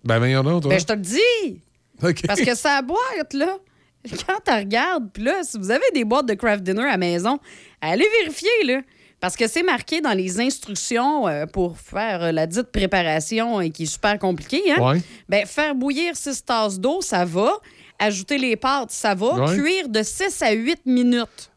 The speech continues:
Speaker 1: OK, puis les Anglais,
Speaker 2: Ça, c'est
Speaker 1: eux
Speaker 2: en
Speaker 1: autres ?
Speaker 2: français. En anglais, euh,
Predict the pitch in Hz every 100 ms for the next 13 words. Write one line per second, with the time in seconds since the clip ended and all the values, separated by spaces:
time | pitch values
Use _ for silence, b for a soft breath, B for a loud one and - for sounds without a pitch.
0 | - 131 170 170 139 143 151 139 - 403
1 | 349 262 220 - 220 190 - 214 - 196
2 | 240 277 262 240 302 381 381 _ b b
3 | 160